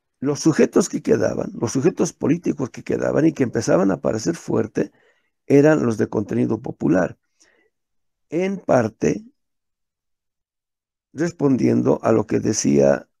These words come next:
Marx, especialmente los Grundrisse, ¿no? El, la clase obrera, antes de ser clase obrera, primero es pueblo.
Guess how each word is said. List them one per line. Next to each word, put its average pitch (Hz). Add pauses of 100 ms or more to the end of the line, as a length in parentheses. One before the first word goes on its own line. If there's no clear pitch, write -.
(120)
Marx, - (840)
especialmente 135
los 110
Grundrisse, 139
¿no? - (1300)
El, 117 (100)
la 120
clase 196
obrera, 131 (720)
antes 160
de -
ser -
clase 139
obrera, 120
primero 131
es 127
pueblo. 120